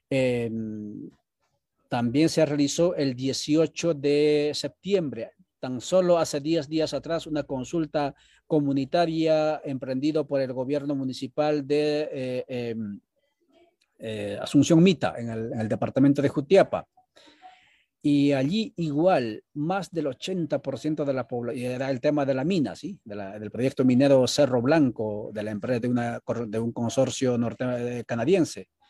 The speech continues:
Y el, más del ochenta por ciento, ochenta y siete, ochenta y cuatro por ciento dijeron, "No estamos de acuerdo con la mina". ¿Y qué es lo que hizo el gobierno central a través del Ministerio de Energía y Minas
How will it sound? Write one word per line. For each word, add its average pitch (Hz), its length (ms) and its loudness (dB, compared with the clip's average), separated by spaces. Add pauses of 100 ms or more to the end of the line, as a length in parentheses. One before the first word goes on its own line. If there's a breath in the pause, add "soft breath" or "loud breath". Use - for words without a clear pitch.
(300 soft breath)
Y 117 120 -6
el, - 160 -8
más 147 180 -2
del 139 80 -4
ochenta 147 340 -2
por 120 140 -10
ciento, 143 300 -6
ochenta 107 340 -8
y 101 80 -6
siete, 151 260 0
ochenta 104 240 -4
y 101 60 -8
cuatro 127 220 -2
por 127 160 -6
ciento 131 260 2
dijeron, 117 480 0
"No 147 260 4
estamos 120 400 -4
de 113 60 -4
acuerdo 117 300 -4
con 123 140 -4
la 135 60 -2
mina". 151 440 0 (720 soft breath)
¿Y 151 120 2
qué 165 340 2
es 180 300 2
lo 170 140 0
que 151 100 0
hizo 175 600 2
el 165 200 0
gobierno 160 500 2
central 160 460 -2
a 139 80 -2
través 139 320 -6
del 139 200 -4
Ministerio 143 480 -4
de 139 380 -4
Energía 131 460 -2
y 151 80 2
Minas 165 500 -2